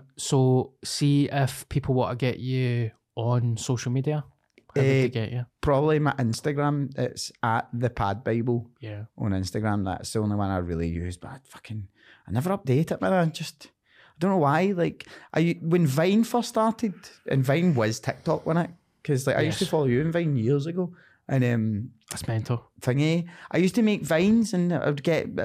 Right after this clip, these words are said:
Speaker 2: but none of them went that well. So I was like, "This is shite."
Speaker 1: Yeah.
Speaker 2: Like, 'cause I made four, and they, they went, none of them went viral. I'm like, "This is pish." So, um, aye, I've just not got the
Speaker 1: TikTok's
Speaker 2: urge to do it.
Speaker 1: strange as well, though, 'cause see, sometimes at gigs, somebody will be like, "Oh, right, mate, I'm a,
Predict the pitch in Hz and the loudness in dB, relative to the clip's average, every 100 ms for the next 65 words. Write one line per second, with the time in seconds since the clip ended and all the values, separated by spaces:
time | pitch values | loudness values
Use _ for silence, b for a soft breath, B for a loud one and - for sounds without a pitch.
0 | 143 160 156 170 180 170 151 147 147 - | -2 0 0 2 2 2 2 2 0 -6
1 | - 143 127 123 127 156 170 165 143 131 | -4 0 0 2 2 2 0 -2 -2 -2
2 | 139 120 - 165 - 127 170 170 _ 135 | -4 -6 -4 -4 -4 -4 -4 -8 _ -12
3 | 110 104 120 - 127 113 110 - 123 117 | -10 -6 -6 -4 -2 -2 -4 -4 -2 -2
4 | 135 135 127 131 110 107 - 113 104 104 | -2 -2 -4 -6 -6 -6 -4 -4 -2 -2
5 | 107 110 101 117 117 135 135 104 - _ | -4 -4 -2 -2 -2 -2 -4 -8 -12 _
6 | B B - - 110 123 - - b b | B B -18 -10 -8 -8 -10 -20 b b
7 | b b - 123 107 101 101 107 - 107 | b b -4 0 2 0 -2 -6 -8 -4
8 | 113 117 120 120 151 131 - _ _ _ | -2 -2 -6 -4 -2 -2 -6 _ _ _
9 | _ _ _ _ _ _ _ - 104 - | _ _ _ _ _ _ _ -14 -12 -14
10 | _ _ _ _ _ _ _ B B B | _ _ _ _ _ _ _ B B B
11 | - 147 - 147 151 120 - 135 131 127 | -4 -4 0 0 2 0 -2 2 4 4
12 | 120 117 120 123 123 135 131 131 - 139 | 4 4 4 6 6 4 2 -2 2 2
13 | 135 135 131 135 127 117 - 127 135 - | 2 2 4 4 4 2 0 0 -2 -4
14 | - 131 131 143 123 120 117 131 139 127 | -2 0 0 0 0 -2 0 0 2 2
15 | 147 147 165 156 147 151 160 156 | 2 2 2 0 2 2 2 2